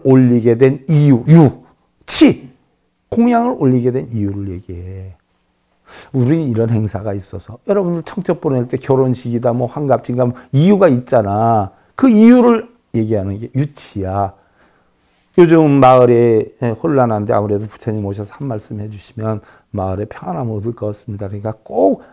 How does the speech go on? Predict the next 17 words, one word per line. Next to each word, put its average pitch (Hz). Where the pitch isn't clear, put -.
와주십시오. 101
유치야. 107
청사. 214
손님을 220
초병하면 143
우리가 175
몇 135
사람 151
음식을 127
준비하겠다 123
해서 120
여러분들 120
결혼식장 120
뭐 117
이런 117
데 123
잡으면 123